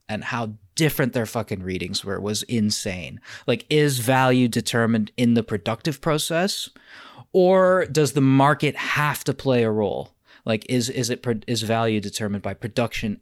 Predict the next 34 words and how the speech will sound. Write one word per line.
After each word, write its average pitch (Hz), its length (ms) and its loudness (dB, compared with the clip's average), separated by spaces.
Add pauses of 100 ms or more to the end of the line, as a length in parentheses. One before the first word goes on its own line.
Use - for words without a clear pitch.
(140)
and 143 280 4
exchange - 760 -6
is 107 180 -6
the 110 60 -4
question. - 600 -6 (400)
And 107 260 -4
for 110 140 -10
some 113 260 -4
Marxists, 147 540 -4
it's - 180 -6
production, - 800 -4
and 110 120 -4
exchange 107 960 -2 (120)
is 101 640 -2
sort 107 240 -4
of 98 100 -6
dependent 104 460 -2
on 95 140 -2
that 98 200 -4
value 104 320 -2
creation. - 580 -10
Whereas 95 280 -8
for - 180 -8
others, 139 460 0
no, 120 100 2
value 131 380 0
is 117 100 -4
created 110 640 -2
in 101 100 2
the 98 60 0
market. 104 560 -2 (420)
And 120 160 2
with 113 80 4
them, 110 320 2